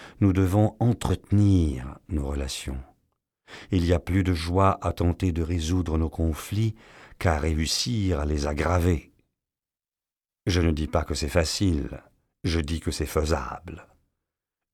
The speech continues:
Je ne dis pas toujours, je dis que cela vaut la peine d'essayer.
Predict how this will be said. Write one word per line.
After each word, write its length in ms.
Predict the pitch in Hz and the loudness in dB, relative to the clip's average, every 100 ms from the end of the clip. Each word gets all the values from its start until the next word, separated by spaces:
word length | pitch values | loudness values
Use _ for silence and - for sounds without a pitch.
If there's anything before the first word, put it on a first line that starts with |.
| - | -4
Je 160 | 87 | 0
ne 120 | 85 | 2
dis 140 | 85 80 | 0 0
pas 240 | 87 80 - | 0 -2 -4
toujours, 800 | - 110 92 120 98 82 62 67 - _ _ _ _ | 2 4 4 4 4 0 -4 -10 -14 _ _ _ _
je 120 | - 87 | -4 -2
dis 200 | 76 80 | -2 -4
que 100 | 80 | -4
cela 240 | 82 76 | -4 -2
vaut 180 | 76 80 | 0 0
la 140 | 73 | -2
peine 400 | - 85 78 69 | -2 0 0 0
d'essayer. 680 | 69 65 71 73 - - | -2 -4 -6 -6 -8 -16